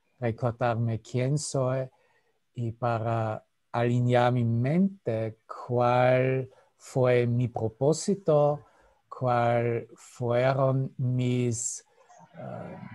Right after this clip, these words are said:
todas las experiencias y directivas en la búsqueda de la verdad, ¿no? Está todo en un, en una respuesta, ¿no? Como un regalo,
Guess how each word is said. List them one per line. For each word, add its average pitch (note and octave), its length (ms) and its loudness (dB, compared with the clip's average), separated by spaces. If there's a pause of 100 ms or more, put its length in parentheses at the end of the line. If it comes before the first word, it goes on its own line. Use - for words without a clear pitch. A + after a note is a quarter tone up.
(580)
todas C3 340 -2
las B2 200 0
experiencias C3 1000 -2
y A#2+ 80 -2
directivas D3 1200 0 (640)
en A#2 280 0
la A2 100 0 (120)
búsqueda D#3+ 640 0
de D3 140 -2
la C#3+ 160 2
verdad, C#3 640 -2 (520)
¿no? B2 220 -6
Está A#2 600 -4 (520)
todo B2+ 640 0
en A2+ 360 -4
un, B2 480 0 (480)
en B2 180 -2
una C3 260 0
respuesta, - 920 -10 (100)
¿no? A#2+ 220 -18
Como A#2 360 -12
un C#3 320 2
regalo, G#2+ 640 -8